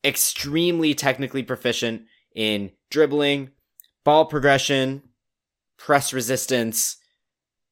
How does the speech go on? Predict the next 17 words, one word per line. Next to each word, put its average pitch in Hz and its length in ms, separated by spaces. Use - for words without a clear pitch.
ability 151 440
to 143 120
operate 131 380
in 123 60
the 120 80
final 113 320
third, 104 420
conceptualization 131 920
of 107 100
space - 540
in 101 220
the 104 60
game 98 460
and 104 140
how 104 160
it - 100
works. 98 520